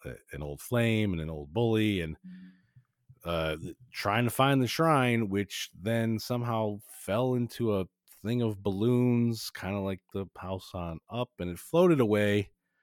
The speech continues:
Floated away, and eventually, uh, oh yeah, and he also ruined a former employer's business completely.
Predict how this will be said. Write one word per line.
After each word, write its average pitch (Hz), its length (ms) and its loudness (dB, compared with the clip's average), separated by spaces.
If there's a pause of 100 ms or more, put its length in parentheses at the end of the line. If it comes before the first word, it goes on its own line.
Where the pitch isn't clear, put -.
(800)
Floated 135 340 0
away, 101 420 2
and 87 140 -2
eventually, 104 840 0
uh, 92 520 0
oh 107 100 2
yeah, 98 240 2
and 101 220 -2
he 101 140 -2
also 107 260 0
ruined 87 400 -2
a 80 120 -4 (140)
former 85 280 -8
employer's 82 420 -8
business 80 400 -12
completely. 78 440 -12